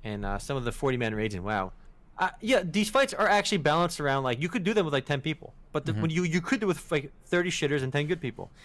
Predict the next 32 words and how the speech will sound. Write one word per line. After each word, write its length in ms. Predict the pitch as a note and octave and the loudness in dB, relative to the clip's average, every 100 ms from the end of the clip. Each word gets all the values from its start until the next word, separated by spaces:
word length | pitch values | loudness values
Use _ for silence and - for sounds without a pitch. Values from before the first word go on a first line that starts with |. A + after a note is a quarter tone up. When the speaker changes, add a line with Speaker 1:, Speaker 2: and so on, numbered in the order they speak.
| - | -6
Speaker 1:
There 80 | G3 | -2
was 80 | B3 | 0
actually 180 | - A3 | 2 4
a 40 | |
really 160 | G#3+ G#3 | 4 4
cool 180 | - G#3 | 2 -2
way 120 | F#3 | -2
to 80 | C#3 | 0
balance 280 | C#3+ C#3 | 0 0
around 240 | B2+ C3 G2+ | -2 -4 -4
it, 80 | - - - - | -10 -20 -20 -4
and 80 | D3 | 0
I 20 | |
think 140 | E3 G3 | 2 4
that 100 | F3+ | 4
actually 220 | E3+ D3+ | 2 0
allowed, 420 | C3+ C#3+ C3+ A#2+ - - - - - | 0 2 4 2 -6 -20 -20 -6 2
that 80 | |
actually 240 | A#3 A#3+ G3 | 4 4 -2
removed 260 | D#3 F3+ | 0 -2
the 60 | D#3+ | -2
frustration 420 | - C3 C#3 C#3 | -4 -2 -2 -4
points, 240 | A#2 G#2 G#2 | -8 -8 -6
I 40 | |
think, 100 | G2+ | -8
because 160 | G#2+ C3 | -8 -6
it 20 | |
allowed 360 | C3 D#3+ G3 E3+ | -2 2 0 -2
casuals 480 | - F3+ E3 C3+ | -2 0 2 -2
to 80 | - | -4
participate, 500 | A#2+ A#2 D#3 - G2 | -8 -6 -6 -6 -10
right? 280 | - G2+ C3+ | -6 -8 -8